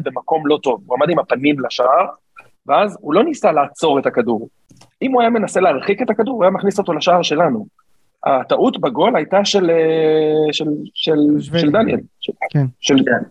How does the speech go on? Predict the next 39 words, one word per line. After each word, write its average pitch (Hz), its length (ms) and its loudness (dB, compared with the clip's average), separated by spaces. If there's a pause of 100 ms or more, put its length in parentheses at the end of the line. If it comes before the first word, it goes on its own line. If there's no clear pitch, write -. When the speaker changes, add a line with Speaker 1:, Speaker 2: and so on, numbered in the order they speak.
(180)
Speaker 1:
כן. 160 160 2 (680)
אני 143 80 0
קורא 165 120 2
לו 165 60 0
דניאל 180 180 2
סנדרסון, 190 480 0
Speaker 3:
כדור. 151 120 0
Speaker 1:
כן, 170 120 2
אבל 127 140 -4
זה 120 80 -8
סונדרסון. 147 440 -2 (880)
אז 123 420 0
הוא 247 200 0
שם 240 180 2
עשה 165 240 0
את 143 120 -4
הטעות. 120 960 0 (480)
עכשיו, 139 300 0 (180)
רק 185 200 0
להגיד, 214 400 0 (200)
גם 175 200 0
האחד 220 300 0
אחד 196 240 0
שלהם 165 320 0
בבית, 156 400 0 (180)
אצלנו, 208 540 0 (260)
הוא 147 140 2
האם-אימא 247 560 -2
של 196 160 2
המקרים. 131 500 -2
אנחנו 139 300 -2
ישבנו 208 420 0
עליהם, 208 220 2 (100)
טחנו 185 500 0
אותם, 143 280 0 (540)
בעטו 139 280 0
כדור, 240 380 2
פגע 180 220 0
בפשיץ, 226 640 -2